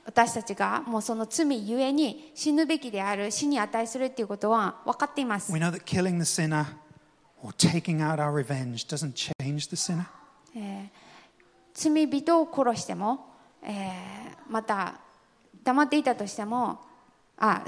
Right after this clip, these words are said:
Speaker 1: とか、えー、仕返しをしたとしても、その状況が変わるわけではありません。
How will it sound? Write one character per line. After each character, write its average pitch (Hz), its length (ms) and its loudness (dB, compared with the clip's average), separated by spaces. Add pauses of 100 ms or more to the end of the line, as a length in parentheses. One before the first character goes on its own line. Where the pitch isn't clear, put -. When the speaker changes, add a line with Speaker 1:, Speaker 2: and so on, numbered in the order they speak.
Speaker 1:
と 220 80 0
か、 - 220 -4 (180)
え 196 240 -6
ー、 202 60 -10
仕 - 100 -4
返 302 180 8
し 302 100 -2
を 311 60 2
し 311 60 -2
た 302 140 2
と 214 100 -4
し 196 60 -6
て 202 120 -6
も、 220 280 -2 (160)
そ 311 140 0
の 302 140 4
状 311 180 2
況 302 220 2
が 294 240 4
変 285 120 2
わ 302 80 6
る 285 80 2
わ 220 100 2
け 214 80 -6
で 190 80 -4
は 175 80 -2
あ 185 40 -2
り 202 80 -4
ま 208 120 -6
せ 202 160 -6
ん。 208 60 -8